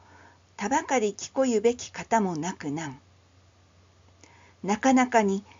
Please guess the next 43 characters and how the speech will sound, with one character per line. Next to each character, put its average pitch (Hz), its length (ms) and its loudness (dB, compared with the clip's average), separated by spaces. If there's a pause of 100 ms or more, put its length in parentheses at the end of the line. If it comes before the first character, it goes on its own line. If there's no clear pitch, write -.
(180)
か 233 140 -6
か 294 160 2
る 269 140 2
こ 220 160 2
と 202 280 4
を 185 60 -2
何 254 340 0
に 202 280 -4
承 220 640 2
り 208 140 -4
始 190 300 -6
め 185 220 -6
け 180 140 -10
ん。 151 120 -10 (1700)
最 247 340 2
小、 233 440 2 (300)
死 - 260 2
に 277 240 4
入 226 140 -6
り - 20 -8
て - 260 -2 (120)
息 247 280 -4
も 240 160 2
せ 202 200 -6
ず。 - 180 -14 (1080)
頂 269 600 0
よ 277 120 -2
り 208 200 0
黒 294 280 0
き - 160 -12
煙 214 360 -2
立 202 240 -4
ち - 180 -6
て、 - 200 -6 (500)
青 240 260 6
く 185 200 -12
な 196 160 -6
り 170 160 -10 (120)
赤 247 280 -6
く 202 160 -6
な 185 140 -6
り 160 120 -14
て、 - 240 -16